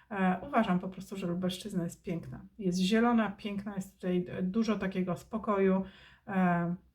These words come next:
jest okej. Najtraf-, m, najtrafniejsza lokalizacja,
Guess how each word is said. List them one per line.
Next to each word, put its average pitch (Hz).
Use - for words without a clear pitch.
jest 240
okej. 196
Najtraf-, 226
m, 196
najtrafniejsza 214
lokalizacja, 208